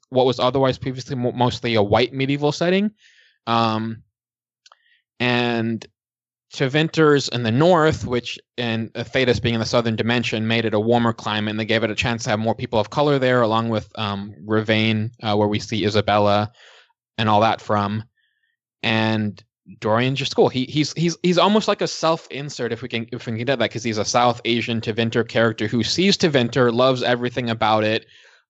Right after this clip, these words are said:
um, but then realizes it has its flaws. Like, it, it, it's, it, it, it's done evil. It has slavery.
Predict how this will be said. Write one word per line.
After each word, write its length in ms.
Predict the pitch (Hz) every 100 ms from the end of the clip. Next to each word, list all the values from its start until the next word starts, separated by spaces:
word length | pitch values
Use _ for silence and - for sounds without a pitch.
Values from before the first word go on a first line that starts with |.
| 113
um, 500 | 117 110 110 110 110 _ _
but 200 | 120 120
then 240 | 131 131
realizes 420 | 123 127 120 113 120
it 100 | 113
has 220 | 135 123
its 160 | -
flaws. 460 | - 113 98 90 -
Like, 160 | 107 104
it, 160 | 104
it, 160 | 107 -
it's, 340 | 117 104 - -
it, 160 | 113 -
it, 160 | 120 110
it's 240 | 110 -
done 240 | - 90 85
evil. 440 | 135 117 113 117
It 100 | 110
has 220 | - 92 -
slavery. 720 | - 139 127 127 123 120